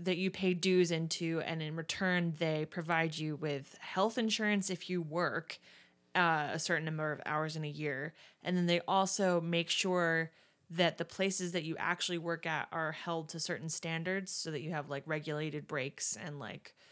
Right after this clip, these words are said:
regulated pay that you're, uh, going to expect. And that's what, like, my understanding of unions, at least in the performing sphere. And I, I, I don't know much about unions outside of acting.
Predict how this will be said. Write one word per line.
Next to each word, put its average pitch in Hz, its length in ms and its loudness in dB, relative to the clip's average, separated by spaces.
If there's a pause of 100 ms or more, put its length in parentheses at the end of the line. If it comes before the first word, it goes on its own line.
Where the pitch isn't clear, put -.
(380)
regulated 151 580 -2
pay 147 560 -2
that 139 120 -6
you're, 147 260 -6 (200)
uh, 160 180 -4
going 151 300 -4
to 143 100 -6
expect. - 540 -6
And 165 160 -4
that's 170 220 2
what, 165 120 0
like, 147 180 -2
my 165 240 2
understanding 156 500 -4
of 147 240 -6 (540)
unions, 202 420 8
at 175 60 4
least 180 200 4
in 180 60 0
the 175 80 4
performing 165 540 0
sphere. 151 460 -4
And 165 120 -6
I, 165 120 -4 (180)
I, 170 120 -6 (400)
I 170 100 -6
don't 175 160 -4
know 208 120 -2
much 180 240 0
about 151 260 -4
unions 160 340 -4
outside 151 400 -4
of 147 280 -8 (840)
acting. 123 480 -10